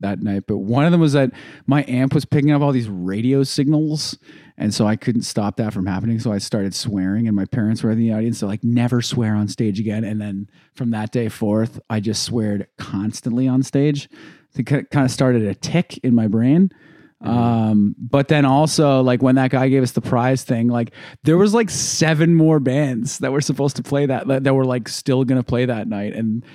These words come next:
Speaker 1: little did they know that there was no more <laughs> prize.
Speaker 2: Yeah.
Speaker 1: Like,
Speaker 2: And then we went and recorded, uh, uh, in Uxbridge at, uh, we
Speaker 1: Some
Speaker 2: got a
Speaker 1: studio
Speaker 2: day
Speaker 1: that
Speaker 2: at
Speaker 1: Rush recorded them or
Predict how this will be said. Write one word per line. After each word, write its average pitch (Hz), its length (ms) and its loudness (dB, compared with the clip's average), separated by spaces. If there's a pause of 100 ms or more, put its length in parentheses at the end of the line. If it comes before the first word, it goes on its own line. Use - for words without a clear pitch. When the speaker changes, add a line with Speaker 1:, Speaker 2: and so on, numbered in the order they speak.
(140)
Speaker 1:
little 151 300 2
did 135 160 -2
they 139 200 4
know 127 280 4
that 131 260 -2
there 151 120 4
was 147 180 4
no 151 140 2
more 151 180 0
<laughs> - 0 -
prize. - 920 -2
Speaker 2:
Yeah. - 80 -10
Speaker 1:
Like, - 300 -10 (320)
Speaker 2:
And 104 180 -14
then 117 120 -8
we 113 140 -2
went 117 240 0
and 107 180 -4
recorded, 101 540 -4
uh, 95 200 -2
uh, 90 440 -4
in 92 220 -6 (100)
Uxbridge - 720 -12 (240)
at, 87 400 -12
uh, - 340 -12 (1300)
we 113 80 -6
Speaker 1:
Some 110 100 0
Speaker 2:
got 107 40 -2
a 107 40 -2
Speaker 1:
studio 107 240 -2
Speaker 2:
day 120 280 0
Speaker 1:
that 110 340 0
Speaker 2:
at 110 100 -6
Speaker 1:
Rush 117 280 -2
recorded 101 400 -6
them 92 80 -6
or - 20 -6